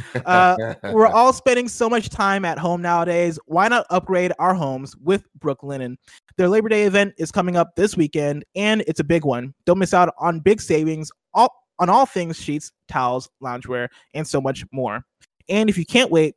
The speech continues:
Speaker 1: you can get ten percent off your first order and free shipping right now when you use the promo code games only at brooklinen dot com. That is B R O O K L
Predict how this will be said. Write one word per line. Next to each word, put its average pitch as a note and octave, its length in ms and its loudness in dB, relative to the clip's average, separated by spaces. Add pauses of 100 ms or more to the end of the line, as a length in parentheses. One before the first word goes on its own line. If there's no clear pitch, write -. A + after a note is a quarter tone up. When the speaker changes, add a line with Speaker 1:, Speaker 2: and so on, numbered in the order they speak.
(360)
Speaker 1:
you F3 120 0
can F#3 120 -4
get E3+ 180 2
ten G#3 160 -2
percent G#3+ 260 -2
off F3 220 2
your D#3 160 -2
first D#3+ 240 -4
order C3+ 360 0
and E3+ 160 -4
free F#3 120 -2
shipping C3+ 440 -4
right F3 220 0
now C#3 300 -4 (200)
when A3+ 160 2
you B3+ 60 -4
use A#3+ 160 -2
the G3+ 80 -6
promo G3 260 0
code F3 300 0
games F3 420 -2 (160)
only G#3+ 300 2
at D3 160 -2
brooklinen C3+ 340 -4
dot B2 180 -2
com. B2+ 300 -6 (220)
That F3+ 140 4
is F#3 200 4 (140)
B G#3+ 140 4
R A3 240 6
O D3 320 4 (100)
O F#3 100 6
K F#3+ 240 -2
L C3 320 -2